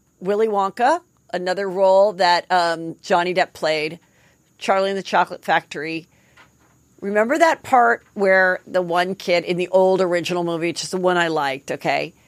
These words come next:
He, um, is, wants the chocolate, and so he just, like, starts eating it, and, and, and then Willy Wonka's, like, all pissed. He's like, "That's,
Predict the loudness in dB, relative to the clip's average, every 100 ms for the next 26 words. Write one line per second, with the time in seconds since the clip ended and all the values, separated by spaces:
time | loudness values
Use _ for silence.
0 | _ _ -10 -4 -2 -2 2 2 2 -2
1 | -10 _ _ -6 -6 -4 -2 -2 -4 -10
2 | -4 2 2 0 -2 -2 -2 -4 -2 -4
3 | -4 -8 -4 -6 -4 -2 0 0 -6 -6
4 | -2 0 2 2 2 -2 -18 -20 -8 -4
5 | -2 -2 -2 -4 -4 -6 -12 _ _ _
6 | _ -8 -4 -4 -6 -6 -6 -2 0 2
7 | 4 2 0 -4 0 -2 0 0 0 0
8 | 0 0 0 -4 -6 -2 -4 -2 -8 -8